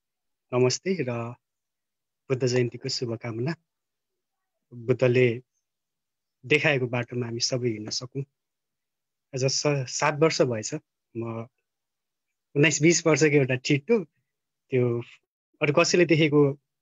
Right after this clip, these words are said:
सकारात्मक सोचको बाटोमा चाहिँ म पनि पूर्वबाट मिसिने अवसर पाएँ। यो एउटा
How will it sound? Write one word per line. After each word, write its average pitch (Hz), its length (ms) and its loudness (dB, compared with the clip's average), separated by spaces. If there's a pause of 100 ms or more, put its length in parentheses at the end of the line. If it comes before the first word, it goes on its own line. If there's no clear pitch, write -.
(180)
सकारात्मक 147 580 -2
सोचको 143 340 -2
बाटोमा 127 440 -2
चाहिँ 139 220 0
म 131 80 2
पनि 139 280 0 (880)
पूर्वबाट 139 480 4
मिसिने 131 560 0
अवसर 123 380 -8
पाएँ। 131 320 -10 (880)
यो 143 260 0 (100)
एउटा 135 340 2